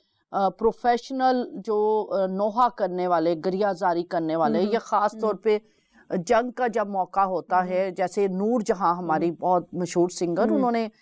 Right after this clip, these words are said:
Speaker 1: آ، جب یہ انیس سو پینسٹھ کی جنگ
Speaker 2: جنگ
Speaker 1: ہوئی تھی
Speaker 2: میں
Speaker 1: تو
Speaker 2: انہوں نے
Speaker 1: اپنے گیتوں سے
Speaker 2: ہاں۔
Speaker 1: فوجیوں کو اتنا ل-، اور ماؤں کو
Speaker 2: ہوں۔
Speaker 1: اور خاندانوں
Speaker 2: ہوں۔
Speaker 1: کو اتنا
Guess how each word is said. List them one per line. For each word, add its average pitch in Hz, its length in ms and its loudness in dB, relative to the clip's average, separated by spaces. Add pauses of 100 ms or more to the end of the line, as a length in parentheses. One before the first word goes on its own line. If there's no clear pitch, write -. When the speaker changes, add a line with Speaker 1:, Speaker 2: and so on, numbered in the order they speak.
(300)
Speaker 1:
آ، 175 180 0
جب 175 280 0
یہ 180 200 2
انیس 180 260 0
سو 254 80 0
پینسٹھ 233 440 0
کی 262 100 -4
جنگ 202 260 0
Speaker 2:
جنگ 208 100 0
Speaker 1:
ہوئی 240 120 0
تھی 294 140 0
Speaker 2:
میں 302 80 -2
Speaker 1:
تو 359 80 0
Speaker 2:
انہوں 320 140 4
نے - 40 -8
Speaker 1:
اپنے 285 200 0 (160)
گیتوں 262 400 2
سے 320 400 0
Speaker 2:
ہاں۔ 196 60 -14
Speaker 1:
فوجیوں 226 500 0
کو 277 140 2
اتنا 285 480 0
ل-، 220 180 -2 (460)
اور 208 140 2
ماؤں 214 580 2
کو 247 340 2
Speaker 2:
ہوں۔ 226 60 2
Speaker 1:
اور 202 100 0
خاندانوں 196 640 0
Speaker 2:
ہوں۔ 285 80 -2
Speaker 1:
کو 269 140 0
اتنا 285 400 0